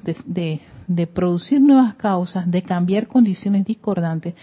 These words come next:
tiene que cumplir ciertos requisitos. Y el maestro te hace alusión a varios de esos requisitos. Entonces, uno de esos requisitos es que sea eficaz. ¿Cómo yo sé que mi decreto es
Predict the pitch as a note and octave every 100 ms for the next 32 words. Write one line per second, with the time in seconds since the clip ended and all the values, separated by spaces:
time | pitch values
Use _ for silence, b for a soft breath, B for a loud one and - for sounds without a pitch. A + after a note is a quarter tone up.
0 | B B B - B3 A#3+ A#3+ B3+ C4 B3
1 | F3+ F#3 - F3 D#3 - F3+ G#3+ G#3 B3
2 | - E4 F#4+ - A#2 - B B F#3 F3+
3 | E3+ E3 B3 F4+ G3+ F3 F3+ E3+ - A3+
4 | _ _ _ _ - D4 D4+ - G#3+ G3
5 | - F3+ E3+ A3 F#4 D4+ A3 G3+ G#3 F3
6 | D#3 D3 - D3 - _ b b b b
7 | b - F3+ F#3+ F3+ - F4 F#4 G4 F4+
8 | F4 D#4+ C4 G#3 A3+ A3+ A#3+ B3+ B3 C#4+
9 | - _ b b b F#3+ F3+ A3 A#3 -
10 | B3 G3+ - F#3+ E3+ - F3+ D3 - -
11 | - - _ _ b b b b - C#4+
12 | D#4 D#4+ B3 C4+ C4+ - - C4 C4+ B3+
13 | G#3+ G3 F#3 G3 F#3 - A#3 G#3+ F#3+ F#3
14 | - _ _ - D#4 D4